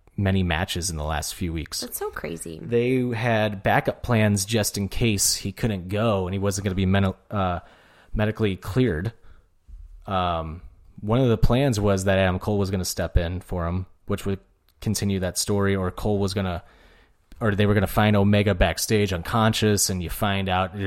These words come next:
Speaker 1: then you do the whodunit thing.
Speaker 2: And it's Adam Cole.
Speaker 1: And it, it was gonna be revealed to be Adam Cole, because Adam Cole actually remembered about being killed by the Bucks and Omega.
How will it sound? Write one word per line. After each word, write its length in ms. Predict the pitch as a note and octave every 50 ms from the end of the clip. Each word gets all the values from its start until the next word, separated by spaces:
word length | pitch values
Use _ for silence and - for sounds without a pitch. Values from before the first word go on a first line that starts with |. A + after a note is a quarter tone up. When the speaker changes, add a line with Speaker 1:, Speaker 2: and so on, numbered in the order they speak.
| F#2+ F2+
Speaker 1:
then 160 | - G2 F#2+ F#2+
you 60 | F#2+
do 120 | F#2 G2+ G2+
the 160 | F#2 F#2+ F2
whodunit 600 | E2 G2 A#2+ A#2+ G2+ - A2+ G2+ G2+ G#2 G2 - - _ _ - - _
thing. 380 | - - - G3 F#3+ F#3+ G3 G3
Speaker 2:
And 100 | F3 F3
it's 140 | F3 E3+ -
Adam 240 | F3 D#3+ D#3 D#3 D#3
Cole. 280 | - - E3 D#3 D#3 D3+
Speaker 1:
And 140 | G#2 G2+
it, 140 | G2 F#2+ F#2 -
it 40 | A2
was 120 | G2+ G2+ G#2
gonna 100 | A2+ G#2+
be 80 | G2+ G2
revealed 380 | F2+ F#2+ F2 F#2 G2+ F#2+ F2+ F2
to 60 | E2+
be 160 | E2+ F2 E2+
Adam 240 | E2 D2+ C#2+ D2+ D2+
Cole, 280 | - G2 E2+ D2+ D2 D2 F#2+ -
because 280 | - G2+ - G2+ F2+ -
Adam 180 | F#2 E2+ E2 E2
Cole 200 | - - F#2 F2
actually 400 | E2 E2 - - - F2+ E2+ E2+
remembered 440 | E2 E2+ E2+ E2 E2 D#2+ D2+ D2+ D2+
about 500 | D#2 D#2+ E2 D#2 D2+ D#2 - - - - B2
being 240 | - E2 D#2 D#2+ -
killed 380 | - - F2 D#2 D#2 - A#2+
by 140 | - D2 D2+
the 80 | D#2 D#2+
Bucks 320 | D2+ D#2 C#2+ - - -
and 100 | E2+ D#2+ D2+
Omega. 400 | D2 D2+ C2+ C2 - G1+ -